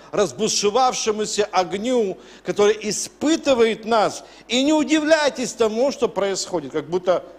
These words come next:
это что-то сверхъестественное. Мы точно переживаем огонь. Каждый из нас. Когда суть касается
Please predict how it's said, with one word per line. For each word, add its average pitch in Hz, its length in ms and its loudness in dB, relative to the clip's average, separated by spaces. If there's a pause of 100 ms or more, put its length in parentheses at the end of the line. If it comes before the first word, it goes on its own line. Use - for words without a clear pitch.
(320)
это 165 160 -4
что-то - 240 -4
сверхъестественное. 170 1120 -4 (1040)
Мы 202 160 2
точно 247 500 0
переживаем 151 640 0
огонь. 131 280 -4 (1300)
Каждый 170 380 2
из 120 100 -4
нас. 113 300 -6 (400)
Когда 185 220 2
суть - 320 -2
касается 190 680 0